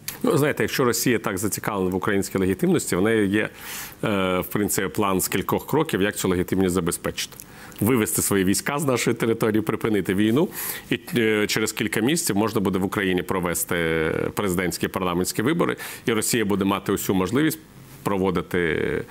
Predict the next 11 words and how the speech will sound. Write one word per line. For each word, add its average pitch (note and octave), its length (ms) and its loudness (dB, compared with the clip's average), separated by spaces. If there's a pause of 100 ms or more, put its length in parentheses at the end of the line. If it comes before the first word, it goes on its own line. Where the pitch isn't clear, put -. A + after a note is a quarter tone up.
(480)
е, G2+ 160 0
консультації G#2+ 680 -2
з - 40 -6
керівництвом, G#2+ 500 0
які F#2 280 -2
вона, G2 360 2
яке G2 160 -2
вона F#2+ 240 -2
буде F2+ 200 0
вважати F2 360 -2
легітимним. E2 460 -4